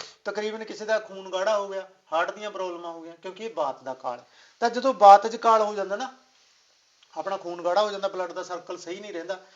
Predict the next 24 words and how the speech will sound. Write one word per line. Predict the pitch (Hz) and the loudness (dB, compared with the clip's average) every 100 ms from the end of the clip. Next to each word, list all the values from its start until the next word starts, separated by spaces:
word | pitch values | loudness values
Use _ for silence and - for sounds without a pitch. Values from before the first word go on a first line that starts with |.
| - - | -10 -2
ਤਾਂ | 220 | 0
ਉੱਥੇ | 226 | 0
ਫਿਰ | 247 247 | 2 4
ਇਹ | 254 | 4
ਮਕਰ | 233 226 220 | 4 0 0
ਧਵਜ | 240 240 | 2 0
ਬੱਟੀ, | 196 - - 151 | -2 -8 -12 -12
ਇਹਦੇ | 185 233 | -8 -8
ਵਿੱਚ | - | -8
ਕੇਸਰ | - 190 185 202 | -8 -8 -4 2
ਹੈ, | 214 202 - - _ _ - | 4 4 -2 -20 _ _ -10
ਕੁਚਲਾ | 180 196 208 | -6 6 6
ਹੈ, | 202 - - _ _ _ _ | 6 0 -20 _ _ _ _
ਤੇ | 202 196 196 196 196 - - | -8 -6 -6 -6 -10 -14 -8
ਹੋਰ | 190 214 | -2 0
ਇਹਦੇ | 220 233 | 0 -2
ਵਿੱਚ | 233 226 | -2 -2
ਆਪਣਾ | 208 208 208 202 | 0 2 2 0
ਜਿਵੇਂ | 196 196 196 196 190 - | -2 -8 -6 -6 -8 -10
ਭੀਮ | 226 226 | -10 -10
ਸੈਨੀ | 208 208 202 | -8 -10 -10
ਕਪੂਰ | - - 202 185 | -12 -12 -10 -8
ਹੋ | 190 | -6
ਗਿਆ, | 190 185 | -2 -4